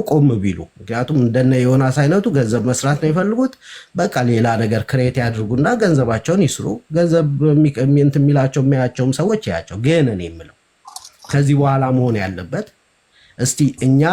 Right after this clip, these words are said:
የልጅቷ አንድ አካል ብንሆን ምንድን ነው የምንፈልገው? ለምሳሌ የልጅቷ እህት ብንሆን ወይን ወንድም ብንሆን ወይን እናት አባት ብንሆን ምንድን ነው የምንፈልገው? አባትየው ወጥተው በሚዲያ እስካሁን የሰማነው የአባትየውን ድምፅ ይመስለኛል፣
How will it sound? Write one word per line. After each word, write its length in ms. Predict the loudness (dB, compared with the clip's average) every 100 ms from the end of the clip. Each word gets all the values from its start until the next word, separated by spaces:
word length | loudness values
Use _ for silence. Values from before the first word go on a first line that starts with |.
| -2 -6 -4
የልጅቷ 440 | 0 2 0 0 -2 -2
አንድ 220 | -2 -2
አካል 280 | -2 -4 -6 -6
ብንሆን 440 | -6 -6 -4 -6 -8 _ _ _ _ -2
ምንድን 260 | 0 0 -4
ነው 80 |
የምንፈልገው? 540 | -8 -12 -14 -16 -18 _ _
ለምሳሌ 400 | -8 -6 -2 0 2
የልጅቷ 420 | 2 0 -2 -2 -4 -6 -20 -20 _
እህት 260 | 0 2 0
ብንሆን 420 | -4 -4 0 2 2
ወይን 240 | 2 2
ወንድም 320 | 0 0 0 -2
ብንሆን 360 | -2 -2 -2 -2 -8 _ _
ወይን 220 | -2 0 2
እናት 320 | 2 2 -2
አባት 360 | -4 -2 -4 -2
ብንሆን 320 | 0 2 4
ምንድን 240 | 2 0 -4
ነው 80 |
የምንፈልገው? 520 | -6 -10 -12 -18 -20 _ _ _ _ _ -6
አባትየው 720 | -4 0 0 0 0 2 2 0
ወጥተው 360 | -2 -2 -4
በሚዲያ 440 | -2 -2 -2 -2 -4 -4
እስካሁን 360 | -6 -2 0
የሰማነው 420 | 0 0 0 2 0
የአባትየውን 640 | 0 -4 -4 -2 0 0
ድምፅ 220 | 0 -2
ይመስለኛል፣ 580 | -4 -6 -4 0 0